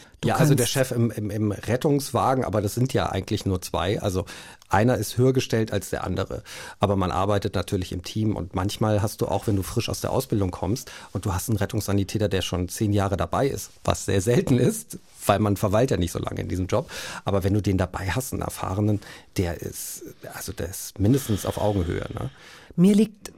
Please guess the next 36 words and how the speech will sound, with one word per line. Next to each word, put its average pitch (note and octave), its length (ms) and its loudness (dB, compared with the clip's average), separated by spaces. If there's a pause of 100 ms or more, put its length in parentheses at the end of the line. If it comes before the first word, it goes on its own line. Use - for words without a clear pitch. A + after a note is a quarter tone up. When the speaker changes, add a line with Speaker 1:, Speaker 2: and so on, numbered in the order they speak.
Speaker 1:
daran, F3+ 360 6
dass D#3 240 2
wir D3+ 560 4 (300)
drei D#3 320 4
Punkte E3+ 420 2
noch C#3 240 4
besprechen. C3 720 -2 (360)
Der D#3 100 0
erste E3+ 280 2
Punkt F3 360 2
ist - 240 -2
der, C#3 320 2 (320)
weswegen D#3 260 0
ich C#3 60 0
überhaupt C#3 180 -4
diesen C#3+ 220 0
Bogen E3+ 260 4
geschlagen C#3 560 2
habe, C3+ 440 2 (240)
zur D#3 220 2
Supervision. C#3+ 880 4 (520)
Du F3 200 4
hattest, G3 380 2
als D#3+ 160 0
es E3+ 120 -4
bei D#3 140 4
dir F#3+ 180 8
nicht F#3+ 200 6
mehr E3+ 140 4
ging, D#3 320 4
als B2+ 160 0
du D#3 120 -2
gelähmt E3 420 6
warst, C#3 340 2
innerlich F#3 400 6
gelähmt, E3 600 4